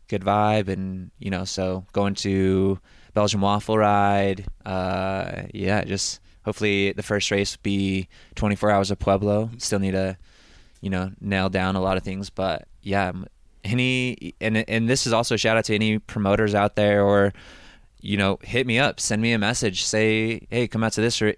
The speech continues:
i-, this event." I know I was talking to Ben Wolf this morning and, uh, Brendan Rim, and they're like, "Hey, let's, <laughs> dude, come out to Vermont,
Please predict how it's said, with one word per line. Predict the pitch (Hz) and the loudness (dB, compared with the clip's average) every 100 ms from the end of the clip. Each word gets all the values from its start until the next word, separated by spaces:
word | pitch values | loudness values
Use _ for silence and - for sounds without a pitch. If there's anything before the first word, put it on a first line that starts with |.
| - | -6
i-, | - - 110 | -10 -4 -4
this | 98 120 117 | 0 -2 0
event." | 101 98 87 | 0 0 0
I | |
know | 101 104 101 101 | 2 2 2 2
I | |
was | 104 - | 0 0
talking | 104 104 | 0 0
to | |
Ben | 101 101 | 2 2
Wolf | 98 107 | 4 2
this | - 98 | 0 -2
morning | 98 104 95 95 | 0 0 0 0
and, | 95 92 - - - | -2 -4 -8 -20 -12
uh, | - 95 | -2 -2
Brendan | 95 101 98 | 0 0 2
Rim, | 95 101 98 | 2 2 2
and | 95 | 0
they're | 98 | 0
like, | 95 | -2
"Hey, | 107 107 | -2 -4
let's, | 92 - - - | -4 -10 -16 -6
<laughs> | - - - - | -6 -6 -18 -10
dude, | - 113 | -4 -2
come | - 107 | 0 0
out | 107 | 0
to | 101 | 0
Vermont, | 98 98 107 95 | 0 2 2 0